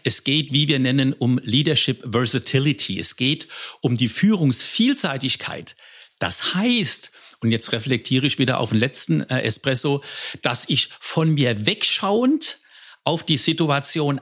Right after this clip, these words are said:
angepasst, mein Führungsverhalten, auch auf die Mitarbeiter angepasst, auf meine Unternehmenssituation angepasst,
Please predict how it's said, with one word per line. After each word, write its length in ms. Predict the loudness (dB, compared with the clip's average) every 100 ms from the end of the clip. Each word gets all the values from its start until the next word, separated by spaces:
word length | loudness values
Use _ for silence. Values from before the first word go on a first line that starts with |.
| -4
angepasst, 800 | 0 0 0 -2 -2 -2 -2 -2
mein 400 | -2 0 0 0
Führungsverhalten, 1080 | 2 2 2 2 2 2 0 -2 -2 -2
auch 200 | -2 0
auf 100 | -2
die 140 | 0 2
Mitarbeiter 640 | 2 2 -2 -2 -2 -4
angepasst, 440 | -2 -4 -4 -4 -4
auf 120 | -4
meine 240 | -2 0
Unternehmenssituation 1300 | 0 0 0 2 2 2 2 0 -2 -2 -2 -4 -6
angepasst, 600 | -6 -8 -8 -2 -2 -2